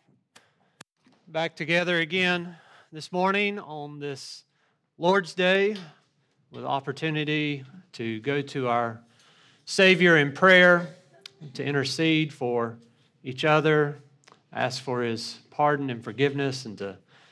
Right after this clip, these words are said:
sing songs of thanksgiving and praise to Him with hearts full of thanksgiving, and now to have Him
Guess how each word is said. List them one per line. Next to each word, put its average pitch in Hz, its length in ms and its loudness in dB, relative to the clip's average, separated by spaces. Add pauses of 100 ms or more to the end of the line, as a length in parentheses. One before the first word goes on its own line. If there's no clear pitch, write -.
(100)
sing 180 340 4
songs 175 580 4
of 143 340 -2
thanksgiving 185 800 4
and 139 200 -6
praise 180 640 4 (540)
to 208 240 6
Him 180 580 4 (320)
with 127 460 -4 (480)
hearts 170 400 4
full 175 580 2 (140)
of 170 240 2
thanksgiving, 160 880 0 (640)
and 127 360 -2
now 139 260 4
to 139 100 -6
have 131 260 0
Him 131 300 -4